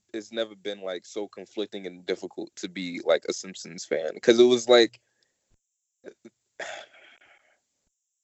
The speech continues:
that clip embodied everything that people has been saying that every episode of The Simpsons has been. You know what I mean? And, like,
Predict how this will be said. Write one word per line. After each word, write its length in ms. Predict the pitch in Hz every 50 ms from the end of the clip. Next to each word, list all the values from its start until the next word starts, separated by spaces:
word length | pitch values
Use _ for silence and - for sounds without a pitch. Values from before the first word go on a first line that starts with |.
| _ _ _ _ _ -
that 360 | 101 104 120 131 139 107 -
clip 280 | - - 139 131 120 - -
embodied 880 | 113 113 104 104 98 - 104 107 110 110 107 104 101 95 92 - - - -
everything 640 | 113 120 123 127 123 117 - - 120 117 113 110
that 220 | 107 101 98 - _
people 360 | - 110 101 - 104 98 98
has 180 | 98 101 98 95
been 200 | 90 98 95 92
saying 340 | - - 101 95 95 92 90
that 160 | 92 90 - -
every 360 | 98 98 92 95 98 98 95 -
episode 420 | 92 - - 90 - 95 92 90
of 80 | 87 85
The 80 | 87
Simpsons 540 | 85 - - 87 87 - - 87 87 87 -
has 340 | - - 95 92 90 85 87
been. 240 | - - 50 - - _ _ _ _ _ _ _ _ _ _ _ - -
You 80 | 101
know 100 | 104 101 98
what 100 | 92 92
I 40 |
mean? 380 | 90 92 92 92 92 92 90 87 - _ _ _ _ _
And, 180 | 95 95 95 92
like, 300 | 92 90 92 90 90 -